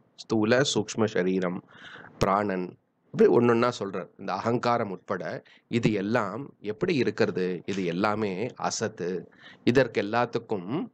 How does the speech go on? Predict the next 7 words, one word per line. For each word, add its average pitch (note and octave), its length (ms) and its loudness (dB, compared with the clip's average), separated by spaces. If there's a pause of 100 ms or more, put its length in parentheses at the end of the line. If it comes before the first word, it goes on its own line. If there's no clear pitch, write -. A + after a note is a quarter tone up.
(120)
ம், D3 220 -2 (260)
சுயமான B2 680 2
இருப்பு B2+ 380 -4
கிடையாது. E2+ 560 -6 (500)
இது A#2+ 140 6
உண்மையாவே C#3 640 4
இருக்கா B2 340 -2